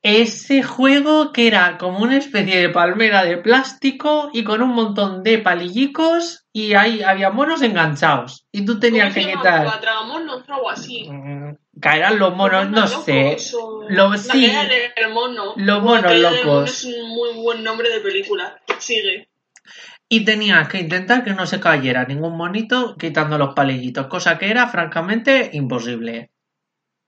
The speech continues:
Speaker 1: Y ya está, y de momento esos son mis juegos de la infancia. Luego hay más, pero, mm, quiero ver
Speaker 2: De la
Speaker 1: si aquí
Speaker 2: actualidad.
Speaker 1: en la actualidad, efectivamente. ¿La amiga tiene alguno que quiera destacar de su infancia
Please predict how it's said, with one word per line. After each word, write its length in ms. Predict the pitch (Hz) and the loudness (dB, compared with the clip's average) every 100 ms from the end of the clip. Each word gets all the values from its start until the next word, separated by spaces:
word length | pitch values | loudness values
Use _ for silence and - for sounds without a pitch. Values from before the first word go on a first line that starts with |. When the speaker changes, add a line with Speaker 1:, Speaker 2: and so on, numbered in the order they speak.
| - | -6
Speaker 1:
Y 100 | 165 | -2
ya 120 | 135 | 0
está, 340 | 131 135 127 131 | 0 0 0 0
y 60 | |
de 100 | 127 | -4
momento 400 | 127 135 147 139 | -6 -4 -4 -4
esos 220 | 143 151 156 | -4 -4 -6
son 180 | 196 | -4
mis 140 | 202 147 | -4 -6
juegos 240 | 175 196 | -4 -2
de 80 | 147 | -2
la 60 | 127 | -4
infancia. 560 | 117 131 123 123 113 - - | -6 -8 -6 -8 -10 -12 -10
Luego 300 | 151 143 147 139 | -2 2 4 2
hay 140 | 156 | 2
más, 300 | 156 208 220 170 | 0 -2 -2 -2
pero, 380 | 147 131 127 135 | 0 0 -2 -6
mm, 220 | 127 123 - - _ | -10 -12 -16 -20 _
quiero 320 | - 139 143 135 | -4 -2 0 0
ver 160 | 135 | 0
Speaker 2:
De 80 | 240 | 0
la 80 | - | 0
Speaker 1:
si 80 | 131 | -2
aquí 100 | 214 | -4
Speaker 2:
actualidad. 320 | 131 127 123 143 _ _ - | -4 -6 -8 -12 _ _ -8
Speaker 1:
en 140 | 135 | -6
la 80 | 127 | -6
actualidad, 560 | - 120 117 117 120 - | -4 -6 -4 -6 -8 -10
efectivamente. 840 | 131 127 127 117 117 117 127 143 _ _ _ _ - | -14 -8 -6 -6 -10 -12 -12 -14 _ _ _ _ -10
¿La 120 | 143 139 | -2 0
amiga 320 | 156 180 190 | 0 -2 -2
tiene 240 | 202 196 | 0 0
alguno 340 | 190 196 196 196 | 0 -2 -6 -6
que 220 | 190 - | -8 -8
quiera 640 | 196 190 185 180 180 175 170 180 | -4 2 4 4 4 0 -4 -6
destacar 540 | 180 175 180 185 180 | -6 -4 -2 0 0
de 100 | 180 | -2
su 100 | 165 | -6
infancia 840 | 170 165 190 175 180 175 165 165 | -6 -2 -4 -4 -4 0 0 -2